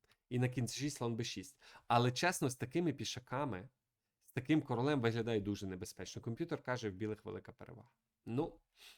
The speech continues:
Дін каже, «Я хочу нічию». Тепер Гукеш каже, «Я не хочу нічиєї». Він же другий раз за це, за цей матч грає на виграш в гіршій позиції. Ну, з точки зору комп'ютера. Тура С два і вертається на Е шість. Можливо, чи,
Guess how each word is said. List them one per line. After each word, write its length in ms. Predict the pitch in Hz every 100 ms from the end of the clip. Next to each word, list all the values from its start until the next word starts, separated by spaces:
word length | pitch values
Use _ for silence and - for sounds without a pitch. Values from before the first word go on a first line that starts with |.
| - _
Дін 220 | 101 147
каже, 240 | 151 135 127
«Я 60 |
хочу 280 | 123 135 131
нічию». 400 | 123 117 - 147
Тепер 240 | 135 156 151
Гукеш 360 | 208 254 247
каже, 240 | - 175 151
«Я 60 |
не 80 | 139
хочу 340 | 131 120 -
нічиєї». 480 | 120 117 - 104 113 - - 127
Він 100 | 147
же 100 | 160
другий 360 | 127 214 214
раз 180 | 220 208
за 100 | 151
це, 260 | 151 151 135
за 140 | 127
цей 380 | 123 139 127 113 - -
матч 420 | 123 190 214 - -
грає 300 | 117 139 131
на 100 | 123
виграш 340 | 165 156 135
в 40 |
гіршій 340 | 107 131 127 101
позиції. 500 | 110 98 92 - -
Ну, 220 | 123 95 -
з 80 |
точки 300 | - 110 -
зору 220 | 101 98 101
комп'ютера. 480 | 98 - 104 90 92 - - _ _
Тура 220 | 127 123
С 100 | 127
два 160 | 123 165
і 60 |
вертається 540 | 120 123 120 117 117 104
на 120 | 98
Е 120 | 92
шість. 340 | - - - _ _ - - _ _ _ _ _ _ _ _ _
Можливо, 580 | 107 110 110 165 170 139 - _
чи, 140 | -